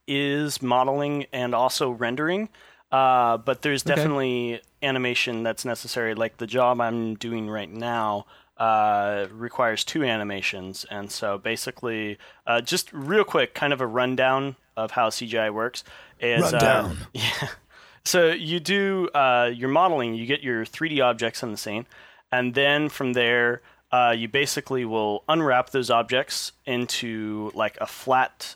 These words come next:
Speaker 1: uh, textured image surface,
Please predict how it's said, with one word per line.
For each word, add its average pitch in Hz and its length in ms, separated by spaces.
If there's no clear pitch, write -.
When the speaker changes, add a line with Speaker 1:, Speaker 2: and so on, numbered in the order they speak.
Speaker 1:
uh, 101 840
textured 127 580
image 127 300
surface, - 560